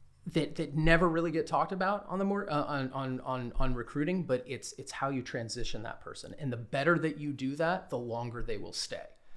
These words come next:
Uh, and then you hope that, I mean, 'cause you, you, you don't wanna be working for bad people. So you're not gonna be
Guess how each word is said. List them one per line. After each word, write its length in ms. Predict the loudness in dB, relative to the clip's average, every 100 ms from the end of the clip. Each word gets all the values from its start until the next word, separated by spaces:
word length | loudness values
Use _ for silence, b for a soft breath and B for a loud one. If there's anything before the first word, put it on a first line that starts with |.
| -12 -6
Uh, 260 | 0 2 2
and 100 | 4
then 100 | 4
you 120 | 4 2
hope 280 | 2 2 0
that, 180 | -10 -4 0
I 40 |
mean, 180 | 0 0
'cause 280 | -2 -6 -6
you, 120 | -8 -4
you, 200 | -4 -4
you 140 | 0
don't 160 | 0 2
wanna 100 | -2
be 100 | -2
working 300 | -4 -4 -8
for 100 | -10
bad 300 | -6 -4 -2
people. 320 | -2 -2 -2
So 120 | -4 -4
you're 160 | 2
not 180 | 4 4
gonna 120 | 2
be 180 | -6 -6